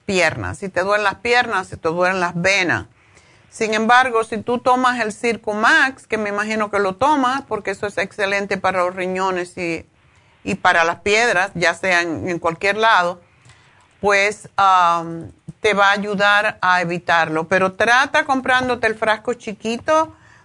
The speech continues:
de, del Cartibú y te tomas tres al día, una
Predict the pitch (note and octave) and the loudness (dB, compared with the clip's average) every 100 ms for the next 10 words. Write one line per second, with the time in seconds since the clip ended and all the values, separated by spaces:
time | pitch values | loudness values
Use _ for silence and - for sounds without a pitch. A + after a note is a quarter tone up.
0 | _ - G3 G#3+ G3+ G3 F#3+ F#3 F3+ - | _ -2 2 4 4 2 0 -4 -6 -10
1 | - _ _ _ - G#2+ _ _ G3+ G3+ | -14 _ _ _ -20 -20 _ _ -2 0
2 | G3+ G3 A3 A3 C4+ D4 D4+ C4+ C4+ C#4 | 0 0 4 4 4 -2 0 2 2 2
3 | C4+ A3+ A3 G#3+ G#3 G#3+ A3 A#3+ A#3 A#3+ | -2 -6 -2 -2 0 0 2 2 0 0
4 | - _ - A3+ A#3 A#3 A#3 A3+ G#3+ G3 | -6 _ 0 4 4 2 0 0 0 2
5 | F3 F#3 F#3+ _ _ - A3+ B3+ C4 C4+ | 2 0 -4 _ _ -4 0 2 2 2